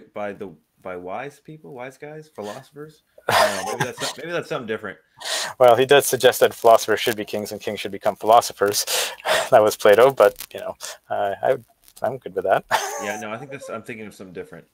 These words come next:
Speaker 1: Um, but no, I, I would say we're not so much ruled by experts as we are by, by people with power, usually bourgeois capitalists. Um,
Speaker 2: Yes. So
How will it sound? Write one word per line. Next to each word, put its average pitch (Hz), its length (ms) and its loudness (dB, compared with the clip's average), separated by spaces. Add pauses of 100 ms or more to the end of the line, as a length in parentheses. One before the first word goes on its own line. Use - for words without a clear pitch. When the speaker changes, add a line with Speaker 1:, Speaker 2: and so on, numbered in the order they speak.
Speaker 1:
Um, 101 560 -12 (320)
but 180 180 -4
no, 135 240 -2
I, 143 240 -4
I 160 100 -2
would 214 140 -6
say 202 100 -6
we're 180 120 -10
not - 300 -14
so 170 120 -16
much 147 180 -12
ruled 135 200 -10
by 113 100 -6
experts 127 460 -10
as 101 100 -14
we 107 140 -10
are 113 180 -4
by, 98 600 -6 (580)
by 98 160 -6
people 120 600 -10
with 98 280 -12
power, 107 640 -6
usually 110 480 -14
bourgeois 101 680 -10 (920)
capitalists. 104 800 -10 (120)
Um, 90 600 -14 (200)
Speaker 2:
Yes. - 720 -2 (180)
So 120 320 6